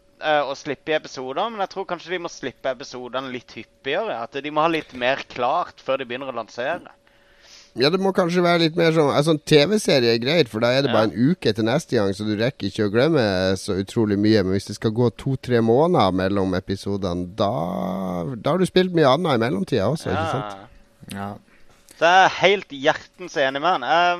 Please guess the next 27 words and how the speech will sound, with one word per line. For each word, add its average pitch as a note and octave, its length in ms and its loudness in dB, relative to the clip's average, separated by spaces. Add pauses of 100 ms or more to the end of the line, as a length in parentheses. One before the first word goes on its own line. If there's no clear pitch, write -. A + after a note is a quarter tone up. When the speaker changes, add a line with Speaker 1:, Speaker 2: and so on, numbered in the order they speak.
(140)
Speaker 1:
jeg - 80 -2
hadde G3+ 180 2
helt E3+ 180 -4
glemt D#3 380 -2
at C3+ 180 -6
episode C#3 480 -8
to D3+ 180 -12
var C#3+ 100 -8
kommet C3+ 380 -4
av D#3 40 -8
Broken C3 280 -10
Sword. A#2+ 280 -10 (340)
Nå C#3+ 60 -4
er D#3 40 -2
det F3 100 -8
ikke A#3+ 100 -12
så - 320 -6
lenge E3 240 -2
siden E3+ 240 -8
jeg D3 160 -2
spilte D3+ 240 -8
gjennom C3 220 -4
det. C#3 100 0
Jeg E3+ 240 -4
husker - 280 -12
vel B2+ 280 -2
de, C3+ 140 -8